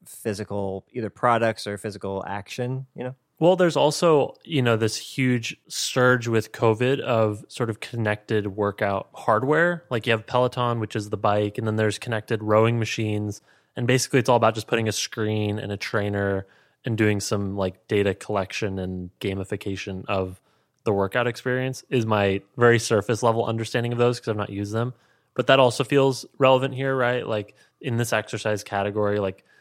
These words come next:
Speaker 2: Apple Fitness is kind of all digital i-, in the experience, but the Peloton and the, whatever the rowing machine one, and there's the mirror one, and there's Tonal.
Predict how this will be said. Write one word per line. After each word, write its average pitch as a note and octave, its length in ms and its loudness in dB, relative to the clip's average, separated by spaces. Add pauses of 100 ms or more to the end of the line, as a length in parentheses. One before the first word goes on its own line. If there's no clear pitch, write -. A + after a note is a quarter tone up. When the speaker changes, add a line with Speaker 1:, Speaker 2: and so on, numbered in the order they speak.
(260)
Speaker 2:
Apple C#3 260 2
Fitness C3 440 0
is A2+ 100 -6
kind A2+ 160 0
of G#2+ 80 -6
all A#2+ 280 4
digital C3+ 720 0 (140)
i-, C3+ 40 2
in A#2+ 260 -2
the A2 160 0
experience, B2+ 720 -2
but - 160 -6
the G#2+ 60 -10
Peloton G#2+ 600 0
and G2 140 -6
the, F#2 180 -2 (420)
whatever A2+ 240 2
the G#2+ 120 0
rowing G#2 320 2
machine G#2 320 -6
one, G2+ 320 -2
and F#2 160 -8 (220)
there's G#2 160 -4
the G2 120 -4
mirror D3 400 4
one, C3 380 2
and G#2 100 -4
there's F#2 200 -8
Tonal. B2 600 2